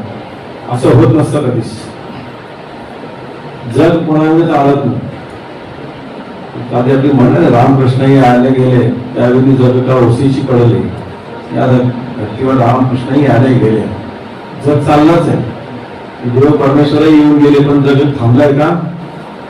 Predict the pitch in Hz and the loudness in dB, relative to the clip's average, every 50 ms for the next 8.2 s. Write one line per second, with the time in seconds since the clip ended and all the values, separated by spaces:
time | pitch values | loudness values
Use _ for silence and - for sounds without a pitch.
0 | - - - - 139 - - - - - - - - - - - 123 143 160 190 | -16 -14 -12 -12 -12 -12 -12 -14 -14 -14 -14 -14 -14 -14 -14 -4 0 2 4 4
1 | 208 202 190 185 - - - - - - - - - - - - - - - - | 4 4 4 4 4 2 0 -2 -4 -6 -8 -10 -12 -12 -12 -14 -16 -16 -16 -18
2 | - - - - - - - - - - - 117 135 151 156 - - 143 151 160 | -18 -18 -18 -18 -18 -18 -18 -18 -16 -8 -2 2 4 4 4 4 2 2 4 6
3 | 170 170 160 151 160 160 156 143 143 135 139 151 156 143 135 - - - - - | 6 6 6 4 4 2 4 4 2 2 4 4 4 2 2 2 0 0 0 2
4 | 151 151 151 151 131 123 120 - 151 143 143 135 127 - 151 151 151 147 147 147 | 2 4 4 4 4 2 4 4 4 4 4 2 2 2 2 4 4 2 2 2
5 | 147 147 - - - - - - - - - - - - - - - 131 139 - | 0 -2 -2 -6 -8 -10 -14 -14 -16 -16 -16 -14 -14 -14 -12 -8 -6 -4 -2 0
6 | - 139 135 139 151 151 147 143 135 135 135 131 127 127 - - - - - 123 | 2 2 2 2 2 2 2 2 2 2 4 4 4 2 2 -2 -4 -8 -8 -6
7 | 120 123 139 135 135 139 139 143 143 139 135 139 131 123 127 127 127 127 131 127 | -4 -2 0 0 0 0 0 0 0 -2 -2 -2 -2 -2 -2 -2 0 0 0 0
8 | 123 - 123 | 0 0 -2